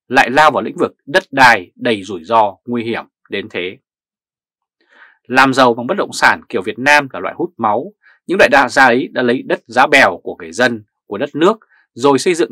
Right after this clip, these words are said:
nhà cửa, thổi giá chất ngất để mà làm giàu. Muốn thành công ở ngành này thì hoặc là phải cấu kết với quan chức, hoặc dùng sức mạnh đồng tiền như cách ông Trần Quý Thanh chèn ép người khác.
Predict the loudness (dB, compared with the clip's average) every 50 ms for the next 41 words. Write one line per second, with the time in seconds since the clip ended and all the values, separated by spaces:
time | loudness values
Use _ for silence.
0 | -4 -2 0 0 0 0 0 -2 -2 -2 -4 -6 _ _ _ _ _ _ -2 -2
1 | -2 -2 -2 -4 -2 -2 -2 -2 -2 -6 -8 -6 -4 -6 -6 -6 _ _ _ -6
2 | -4 -4 -4 -4 -6 -8 -8 -10 -10 -12 -10 -10 -10 -10 -14 _ _ _ _ _
3 | _ _ _ _ _ _ _ _ _ _ _ _ _ _ _ -4 -2 -2 0 0
4 | -2 -2 0 2 0 2 0 0 -4 -6 -6 -2 0 0 0 0 -2 -8 _ -4
5 | -4 0 0 0 0 0 2 0 0 0 -2 _ _ _ -12 -10 -6 -4 -4 -4
6 | -2 -2 -4 -4 -4 -6 -4 0 0 0 0 0 -2 -2 -2 -2 _ _ _ _
7 | -20 -20 _ _ _ _ 2 2 2 2 0 -2 -2 -2 -2 -4 -10 -8 -6 -4
8 | -4 -4 -4 -4 -6 -4 -4 -2 0 0 0 -2 -6 -14 -10 -8 -6 -6 -4 -6
9 | -8 -6 -4 -6 -6 -6 -8 -16 -12 -6 -2 -2 -2 -2 -4 _ -4 -2 -2 -2
10 | -2 -6 -8 -8 -8 -10 -14 -12 -10 -10 -8 -2 0 0 0 -2